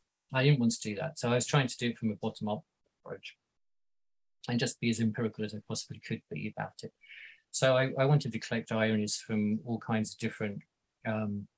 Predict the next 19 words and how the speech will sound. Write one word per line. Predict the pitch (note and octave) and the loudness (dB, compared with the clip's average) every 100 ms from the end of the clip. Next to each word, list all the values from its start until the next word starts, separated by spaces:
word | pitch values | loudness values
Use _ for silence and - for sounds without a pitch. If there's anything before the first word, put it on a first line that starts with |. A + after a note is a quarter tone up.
| _ - | _ -6
sources. | - B2 A#2 - A#2+ - | -2 0 0 -2 -2 -2
So, | G#2 | -4
for | G2+ - _ _ - | -6 -14 _ _ -18
example, | A2 G#2 - G#2+ | -10 -10 -8 -6
radio, | G#2 G#2+ A#2 A#2+ A#2+ A#2+ A#2 A2+ - _ _ | -2 0 2 2 4 2 0 -2 -10 _ _
podcasts | A#2 - A2 A2 A2+ - - - | -10 -6 -2 0 0 -2 -2 -2
like | G#2+ - _ _ | -4 -10 _ _
this, | C#3+ D3 - - - _ | 0 0 -2 -16 -20 _
um, | A2+ A#2+ B2 A#2+ A#2+ A#2 D#3+ _ | 2 6 6 6 6 4 -2 _
from | - A2 | -2 2
novels, | A#2 A#2+ A2+ A2+ A2 - | 2 2 2 0 0 -2
films, | G#2+ G#2 G#2 G#2 G#2 - _ _ - | -2 -2 -2 0 -2 -2 _ _ -10
T | A2 G#2 | -6 -2
V, | G#2 G#2 F#2+ _ _ _ _ - | -2 -4 -8 _ _ _ _ -6
um, | G#2+ G#2 | -2 0
newspapers, | G#2 G#2+ - G2+ G2+ G#2 - | 0 0 -2 -4 -4 -8 -4
magazines, | G#2 G#2 A2 G#2+ | -4 0 2 2
and | G2+ | 0
so | G2+ G2+ | -6 -8